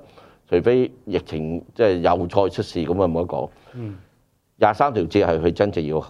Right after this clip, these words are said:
Speaker 1: 要，要考嘅，
Speaker 2: 嗯。
Speaker 1: 考嘅。即係考嘅意思呢，其實唔係考佢過唔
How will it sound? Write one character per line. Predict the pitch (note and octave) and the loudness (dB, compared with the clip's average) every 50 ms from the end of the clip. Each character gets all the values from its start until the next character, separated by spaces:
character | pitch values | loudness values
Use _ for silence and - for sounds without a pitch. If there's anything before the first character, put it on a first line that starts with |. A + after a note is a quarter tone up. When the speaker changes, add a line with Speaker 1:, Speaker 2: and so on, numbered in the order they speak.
| - - | -10 -8
Speaker 1:
要， | D#2+ D#2+ D#2 D2+ D#2 D#2 | -4 -2 0 2 2 0
要 | C2+ D2 E2 D#2+ | 0 0 -2 -2
考 | - - C#2+ C#2 D2+ E2 | 0 0 0 2 2 2
嘅， | D#2+ D#2 D2 C#2 C#2 C#2+ - | 2 2 0 0 -4 -6 -10
Speaker 2:
嗯。 | B2+ A#2+ A2+ G2+ F2+ - | -10 -10 -8 -10 -6 -2
Speaker 1:
考 | D2+ D2 D2+ D#2+ E2 | 0 2 2 2 2
嘅。 | E2 D2 C#2+ - - - | 2 0 -2 -4 -4 0
即 | D3 D3+ | 0 0
係 | |
考 | B2+ G#2+ G2+ F#2+ A#2 F3 | 2 2 2 2 2 4
嘅 | F#3+ E3+ | 2 2
意 | C#3+ C#3 | 2 0
思 | C3+ - - F3 E3+ | 0 0 2 2 4
呢， | E3 D#3+ - - - - - - - - _ - | 4 2 0 -2 -10 -20 -20 -20 -20 -20 _ -2
其 | - A2+ | 0 0
實 | G#2 B2 G#2 | 2 2 0
唔 | G2 G2 | 2 2
係 | G2 G2 F#2 | 2 2 0
考 | F2 F2+ E2+ F2+ A#2+ C3+ | 0 -2 0 0 2 0
佢 | C3+ B2+ | 0 -2
過 | A#2+ - A#2 A2 | -2 0 2 2
唔 | F#2 E2+ D#2+ | 2 0 -2